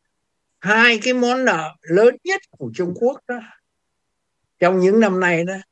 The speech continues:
là các công ty địa ốc và các,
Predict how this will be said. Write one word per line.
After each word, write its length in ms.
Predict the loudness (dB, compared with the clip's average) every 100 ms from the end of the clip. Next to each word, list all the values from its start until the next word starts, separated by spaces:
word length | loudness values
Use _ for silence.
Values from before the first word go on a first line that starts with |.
| _ _ -8
là 440 | -2 2 2 0 -2
các 200 | -4 -2
công 260 | 0 0 2
ty 400 | 2 2 2 -2 _ _ -6
địa 160 | -2
ốc 260 | 0 0 -2 _ _ _ _ _ -16
và 680 | -14 -2 0 2 0 -2 -4
các, 200 | -4